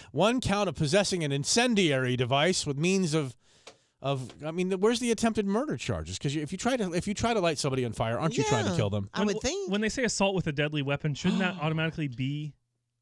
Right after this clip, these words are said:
Speaker 1: Oh,
Speaker 2: What?
Speaker 1: I got it. We went through it this morning on how we're gonna try to find the next
Speaker 3: Ugh.
Speaker 1: lottery ticket that wins the one point eight billion dollars.
Speaker 2: Mm-hmm.
Speaker 1: And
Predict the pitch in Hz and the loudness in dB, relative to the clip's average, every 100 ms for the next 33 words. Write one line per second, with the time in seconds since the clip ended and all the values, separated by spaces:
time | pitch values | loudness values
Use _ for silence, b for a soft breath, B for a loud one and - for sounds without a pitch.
0 | - - - - 269 320 - - - - | -14 -12 -10 -8 -6 -4 -6 -10 -12 -20
1 | - - - 160 - - _ _ _ _ | -18 -16 -16 -12 -12 -12 _ _ _ _
2 | _ _ B B B - 123 165 - 170 | _ _ B B B -4 0 0 4 4
3 | 160 135 - 160 147 117 101 127 120 123 | 4 0 0 2 2 0 0 0 0 0
4 | 113 - 117 - 120 110 117 143 127 117 | -2 -4 -4 -4 -2 0 -2 -2 0 0
5 | 131 143 160 147 131 123 127 117 131 127 | 2 2 0 0 0 2 2 2 2 0
6 | 135 127 123 131 127 131 135 143 185 - | 0 -2 0 0 0 0 -2 -2 -8 -8
7 | 175 202 311 | -4 -4 -6